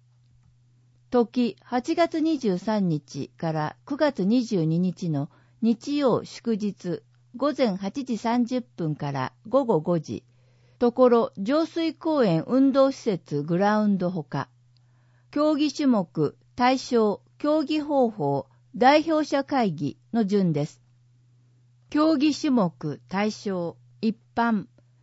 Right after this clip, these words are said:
市内在住、在勤、在学の十六歳以上の男子チーム、一チーム二十人以内。競技方法、リーグ戦及び順位決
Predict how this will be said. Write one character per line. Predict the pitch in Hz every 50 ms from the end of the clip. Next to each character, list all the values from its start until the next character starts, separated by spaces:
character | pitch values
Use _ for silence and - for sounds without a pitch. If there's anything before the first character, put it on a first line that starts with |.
| _ _
市 | - - - - 330
内 | 320 330 294 254 190 165
在 | 156 208 208 226 247 233
住、 | 196 214 233 233 220
在 | 185 175 220 220 240 247 240
勤、 | - - 240 233 226 208
在 | - 220 226 254 262
学 | 247 254 254 - 262 240
の | 233 233 226 -
十 | - 185 220 262 285 302
六 | 311 311 311 -
歳 | - 320 302 294 277
以 | - - 285 247
上 | 233 240 202 170 156
の | 151 147 147 143 - -
男 | - 196 214 247 269 262
子 | - -
チ | - - 254 254 220
ー | 180
ム、 | 156 147 139 135 - _ _ _ _ _ _ -
一 | - 240 - 320 320 269
チ | - - 294 277
ー | 247
ム | 196 165 147 - -
二 | 190 208 220
十 | 202 247 285 285 285
人 | 262 262 262 254 240 -
以 | - 233 226
内。 | 208 175 139 123 113 - - _ _ _ _ _ _ _ _ _ _ _ _ _ _
競 | - 294 302 311 320 302
技 | 254 285 302 269
方 | 262 294 285 254 220
法、 | - - 170 143 139 139 117 - _ _ - - - - _ _ _ _ _ -
リ | 220 220 294 311 320 311
ー | 262
グ | 311 285
戦 | - - 277 262 262 247 226 - -
及 | - 269 294 277 247 196
び | 151 160 156 - - 180
順 | 220 262 294 302 285 247 196
位 | 156
決 | - 160 147 -